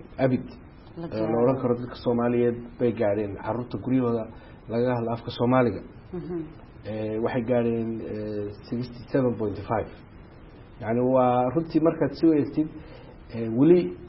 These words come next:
Speaker 1: waa wax anigu aan u arko inay hooseyso. Laakiin haddana marka laynoo eego dadka hadda African Americanka oo kale, oo maraya boqolkiiba konton iyo sagaal, dhibic afar.
Speaker 2: Mhm.
Speaker 1: Oo iyagu u dhowda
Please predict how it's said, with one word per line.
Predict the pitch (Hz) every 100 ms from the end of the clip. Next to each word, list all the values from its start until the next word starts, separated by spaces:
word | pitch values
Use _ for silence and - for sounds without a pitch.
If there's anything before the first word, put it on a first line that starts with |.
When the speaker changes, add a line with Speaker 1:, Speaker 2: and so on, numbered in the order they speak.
| - - -
Speaker 1:
waa | 120 127 147
wax | -
anigu | - 143 143 127
aan | 123 139
u |
arko | 135 - 131
inay | 127
hooseyso. | 110 107 117 101 - - - - - - - - -
Laakiin | 120 131 147
haddana | 139 135 165
marka | 180 170 147
laynoo | 143 147 160
eego | 143 131 135
dadka | 143 - 135
hadda | 135 127
African | 131 120 123 123
Americanka | 143 131 123 113 113
oo |
kale, | - 113 139 - - - - - - -
oo | 113
maraya | 120 135 127 120 117 117 117 107 - - -
boqolkiiba | 107 139 135 123 113
konton | 127 120 117
iyo | 107 104
sagaal, | - 104 110 117 120 117 120 - 95 95 98 95 92 92
dhibic | 117 117 - -
afar. | 131 113 - - - -
Speaker 2:
Mhm. | 175 143 165 147 - -
Speaker 1:
Oo | 147
iyagu | 190 165
u | 180
dhowda | 165 147